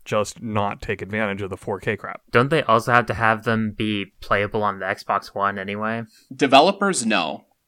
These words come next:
Speaker 3: Microsoft is taking that stance, but third-party developers can do whatever they want.
Speaker 2: Well, that's good, at least, 'cause,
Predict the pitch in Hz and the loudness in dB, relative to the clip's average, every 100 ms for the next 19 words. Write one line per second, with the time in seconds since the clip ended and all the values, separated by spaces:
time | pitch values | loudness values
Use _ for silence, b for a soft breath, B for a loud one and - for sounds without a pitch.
0 | _ 120 123 135 139 - 139 135 120 - | _ 2 2 2 -2 0 0 0 -8 -6
1 | 123 123 127 127 _ - - 135 139 135 | -6 -4 0 -2 _ -14 -6 -4 -4 -8
2 | - 92 - - - _ _ _ _ _ | -6 -6 -6 -18 -20 _ _ _ _ _
3 | _ 123 104 117 117 117 110 101 104 101 | _ -4 0 2 2 2 0 0 0 -6
4 | - 113 104 95 95 104 117 113 85 - | -6 -6 -4 -2 -2 0 0 -2 -4 -8
5 | - _ _ _ _ _ 113 107 123 - | -14 _ _ _ _ _ -2 0 0 -2
6 | 95 92 92 95 98 101 - 101 98 - | -6 -6 -10 -10 -12 -12 -16 -16 -16 -18